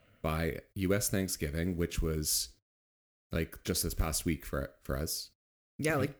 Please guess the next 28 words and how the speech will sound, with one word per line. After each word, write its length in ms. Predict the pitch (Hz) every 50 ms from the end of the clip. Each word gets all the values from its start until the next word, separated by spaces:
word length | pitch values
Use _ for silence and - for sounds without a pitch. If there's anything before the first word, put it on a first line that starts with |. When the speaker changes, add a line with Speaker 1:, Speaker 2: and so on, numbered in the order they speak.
| -
Speaker 2:
like, 160 | - 151 104 -
two 120 | - 175 156
days 220 | 139 139 151 -
ago. 240 | - 135 113 - - - - - -
Speaker 1:
Yeah. 240 | - 156 - - 117 - - _ _ _ _ _ _ _
Then 480 | - 98 101 92 90 82 85 80 78 76 - - - _ -
you're 180 | - 107 107
making 280 | 98 90 82 - 82 80
the 60 | 80
playoffs. 520 | - - 87 71 65 69 - - - - - - - - _ - - -
Speaker 2:
Correct. 480 | - 190 156 - - - - - - - - - - - _ _ _ _ _ _ _ _ _ _ _ _ _ _ _ _ _ _
Is 180 | 208 202 202 196
that 180 | 208 190 - -
fact 340 | - 175 175 226 - -
or 80 | 196 175
fiction? 520 | - - 160 - - - - 85 - 143 - - _ _ _ _ _ _ _ _ _ _ - - - - -
This 140 | - 170 175
is 120 | 196 175
what 160 | 196 196 185 202
people 240 | - 220 - -
say. 420 | 311 - - 330 - - 135 147 156 - - - _ - -
If 140 | 156 151 156
you're 100 | 147 147
in 60 | 165
the 80 | 180
playoffs. 400 | 180 - 208 202 202 214 226 233 -
Speaker 1:
It 80 | 120
is. 520 | 135 156 160 156 151 - - - - -